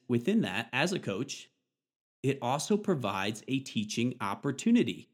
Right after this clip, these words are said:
Because if somebody moves under control, they can actually feel what they're experiencing, and I can pause them. I can take them to that dead stop, to that static hold, and I can reposition them if need be.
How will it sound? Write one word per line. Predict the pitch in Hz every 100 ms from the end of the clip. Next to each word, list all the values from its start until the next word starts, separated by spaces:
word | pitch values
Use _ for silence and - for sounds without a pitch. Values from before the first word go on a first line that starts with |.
| _ _ _ _
Because | 165 175 156
if | 143
somebody | - 175 196 180
moves | 147 143 135
under | 131 127
control, | - 123 107 - 185 147 107 165 233 - _ _ _ _ _ -
they | 123 180 214
can | 156 143
actually | 123 123 - 123 107
feel | - - 139 127 113 175 175
what | 127 -
they're | 117 110
experiencing, | 110 - - 120 113 92 92 - 98 123 151 _ _ _ _ _ _ _ _
and | 175 208 120 120 175 170 - _
I | 151
can | 156 190
pause | - 202 240 302 -
them. | 101 87 - _ _ _ _ _ _ _
I | 131
can | 165 139
take | 175 233
them | 175 127
to | 117 127
that | 107 92
dead | 104 101
stop, | - 107 92 -
to | 127
that | 107 104
static | - 98 95 90
hold, | 113 90 - _ _ _ -
and | 143
I | 151
can | 160 143
reposition | 165 - 131 143 262 - 127
them | 107 92
if | -
need | 104 82
be. | - -